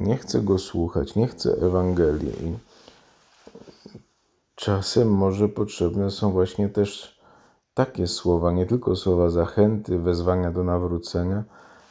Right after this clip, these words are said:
ale dzisiaj Jezus mówi też słowa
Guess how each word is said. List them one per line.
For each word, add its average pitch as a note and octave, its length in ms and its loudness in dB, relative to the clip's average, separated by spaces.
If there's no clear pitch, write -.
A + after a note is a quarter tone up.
ale G2+ 300 2
dzisiaj F#2 480 -2
Jezus G#2 360 -2
mówi G2+ 260 -4
też A2 340 -6
słowa G2 500 0